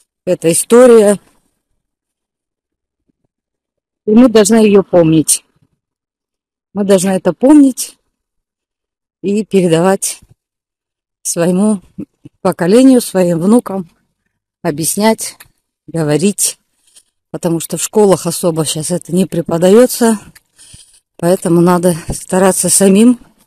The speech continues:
доносить своим внукам всю правду. Всех ещё раз с праздником, дорогие мои.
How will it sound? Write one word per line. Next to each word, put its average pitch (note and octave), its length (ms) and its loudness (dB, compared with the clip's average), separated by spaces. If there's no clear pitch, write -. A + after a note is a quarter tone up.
доносить F3 840 -2
своим G3 580 0
внукам G3+ 680 2
всю - 200 -2
правду. D#3+ 500 -2
Всех - 340 -6
ещё A3 380 0
раз D#3+ 160 -4
с - 40 -14
праздником, C#3+ 640 -8
дорогие D3+ 420 -6
мои. F#3 300 -4